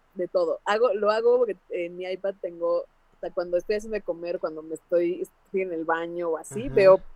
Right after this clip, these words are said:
Speaker 1: así pedazos y
Speaker 2: Ajá.
Speaker 1: tengo esa capacidad de ver una película en cachos.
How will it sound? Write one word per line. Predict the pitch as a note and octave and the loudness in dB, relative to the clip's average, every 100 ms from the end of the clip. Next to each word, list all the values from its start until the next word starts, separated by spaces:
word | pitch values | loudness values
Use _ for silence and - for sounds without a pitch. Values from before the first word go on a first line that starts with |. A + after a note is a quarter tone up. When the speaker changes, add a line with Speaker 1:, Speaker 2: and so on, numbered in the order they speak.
| - | -4
Speaker 1:
así | F3 F3+ | -2 0
pedazos | - F#3 F#3 G3 A#3 G#4 _ _ C3+ | 6 6 6 2 0 0 _ _ -10
y | B2+ | -2
Speaker 2:
Ajá. | |
Speaker 1:
tengo | C3 G#3 | 2 6
esa | A3 A3+ | 4 4
capacidad | A3 - F3+ F#3+ F3+ | -2 -8 -6 4 4
de | F#3 | 6
ver | F#3 | 4
una | F3+ F3+ | 2 0
película | F3 E3+ F3 E3 | -2 -2 -2 -4
en | E3+ | -4
cachos. | D#3 - B3+ | -6 -2 -4